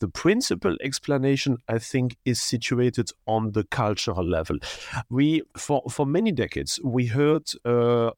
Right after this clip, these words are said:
always this saying, "It's the economy, stupid." But I think it is the, uh, culture, stupid, to a certain degree. And that is something which, uh,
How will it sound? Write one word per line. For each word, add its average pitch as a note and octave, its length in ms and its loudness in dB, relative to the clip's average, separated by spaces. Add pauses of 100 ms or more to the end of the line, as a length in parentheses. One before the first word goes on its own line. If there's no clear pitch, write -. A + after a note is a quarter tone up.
always C3 680 2
this A#2 200 -2
saying, B2+ 360 2 (240)
"It's B2 320 0
the A#2+ 160 0
economy, A#2 460 2
stupid." - 500 -4 (220)
But A2+ 160 -2 (100)
I B2+ 140 0
think C#3+ 380 0 (120)
it A#2 200 2
is B2+ 300 0
the, G#2+ 500 0
uh, G#2 100 0 (120)
culture, D#3 480 2 (140)
stupid, - 580 -2
to F2+ 100 0
a D2 40 0
certain - 320 -4
degree. - 300 -6 (340)
And A2+ 140 -2
that G#3 180 2
is C#4+ 120 2
something E3+ 580 0 (300)
which, D3 480 0 (100)
uh, B2+ 140 4